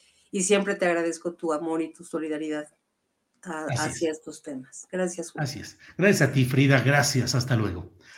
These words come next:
Speaker 1: Chao.
Speaker 2: Bueno, pues, eh, son las dos de la tarde con veintidós minutos. Eh, tenemos, eh, eh, ya sabe usted, tenemos... Eh,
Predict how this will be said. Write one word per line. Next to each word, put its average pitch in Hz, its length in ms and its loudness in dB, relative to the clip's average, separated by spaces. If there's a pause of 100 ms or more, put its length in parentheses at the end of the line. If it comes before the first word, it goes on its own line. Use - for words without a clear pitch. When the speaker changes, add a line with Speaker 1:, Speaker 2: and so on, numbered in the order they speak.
(160)
Speaker 1:
Chao. 101 180 -6
Speaker 2:
Bueno, 131 480 8
pues, 131 300 4
eh, 127 260 8
son 214 320 4
las 165 160 4
dos 190 200 4
de 175 80 2
la 139 140 2
tarde 175 260 0
con 139 160 2
veintidós 139 560 2
minutos. 220 840 2 (400)
Eh, 117 720 0
tenemos, 131 640 -4
eh, 107 380 -2 (460)
eh, 120 680 0
ya 113 140 -10
sabe 156 260 -8
usted, 165 440 -10
tenemos... 151 560 -4
Eh, 147 320 -2